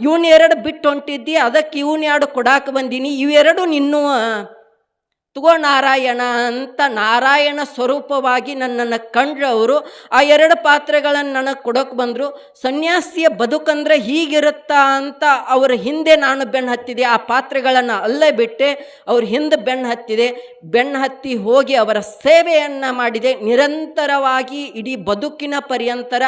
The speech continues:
ಅವರ ಸೇವೆಯಲ್ಲಿ ಕಾಲ ಕಳೆದೆ. ಆ ಕಾಲ ಕಳೆದದ್ದರ ಪರಿಣಾಮವಾಗಿ ನಾನ್ಯಾವ ತಪಸ್ಸು ಮಾಡಿಲ್ಲ,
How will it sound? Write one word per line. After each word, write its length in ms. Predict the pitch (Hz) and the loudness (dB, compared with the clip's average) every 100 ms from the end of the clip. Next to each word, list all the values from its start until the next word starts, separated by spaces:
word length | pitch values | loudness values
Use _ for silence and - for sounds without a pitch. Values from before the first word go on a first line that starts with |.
| 254 - - - | -2 -12 -8 0
ಅವರ 180 | 254 | 0
ಸೇವೆಯಲ್ಲಿ 840 | 247 - 277 320 311 302 277 269 285 | 0 -2 4 4 6 2 0 -4 -6
ಕಾಲ 320 | 262 254 254 240 | -2 0 0 -2
ಕಳೆದೆ. 300 | 196 208 262 | -4 -2 -2
ಆ 320 | 262 - 240 | -6 0 0
ಕಾಲ 400 | 247 220 247 277 285 | 0 -2 0 2 0
ಕಳೆದದ್ದರ 680 | 285 254 254 254 196 247 247 233 | -2 -4 -2 -6 -4 -2 0 -2
ಪರಿಣಾಮವಾಗಿ 960 | - 196 226 277 277 277 247 233 247 | -4 -4 -2 0 -2 -2 -2 -2 -4
ನಾನ್ಯಾವ 500 | 233 220 240 294 330 | -6 -6 -2 -2 -4
ತಪಸ್ಸು 600 | 330 311 - 294 - 285 | -6 -6 -4 -4 -4 -8
ಮಾಡಿಲ್ಲ, 420 | 277 247 214 208 | -4 -2 -2 0